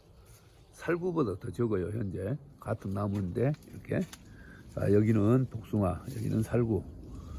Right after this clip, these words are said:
살구가 더 큽니다. 지금 여기 저쪽에 지금 보이는 것이 복숭아, 살구 한 나무에서 지금 지난번에 이제 보여드렸듯이 영상에, 자, 여기도 나무를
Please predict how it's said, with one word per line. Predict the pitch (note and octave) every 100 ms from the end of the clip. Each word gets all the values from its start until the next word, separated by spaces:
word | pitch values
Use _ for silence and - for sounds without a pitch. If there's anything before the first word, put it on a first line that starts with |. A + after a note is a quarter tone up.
| - -
살구가 | - D3+ E3 E3
더 | G2+ -
큽니다. | - D3 A#2+ F2+
지금 | - F2+ G#2+ D3+ - - - - - - - - -
여기 | F#2+ G2+ G#2
저쪽에 | - A#2 - B2 G#2+ F#2
지금 | - G2
보이는 | - G2+ G#2+
것이 | G2+ F#2+
복숭아, | - A2+ - G#2+ A2+ D#3+ - - - - -
살구 | - B2 G#2 -
한 | - A#2+
나무에서 | G#2+ G2+ A2+ G#2+ - -
지금 | G2+ G2+
지난번에 | - A2+ G#2 G2 F#2 F2+ F2 - - -
이제 | -
보여드렸듯이 | - G2 F#2+ G2 G#2 G2+ G#2+ C3+ B2+ - - - -
영상에, | G#2 G#2+ A2 G2+ A2+ E3 - - - - - - - - -
자, | - - - - -
여기도 | G#2 G#2 G#2+ A2+ C3 F3 - - -
나무를 | G2+ F#2+ F#2 A#2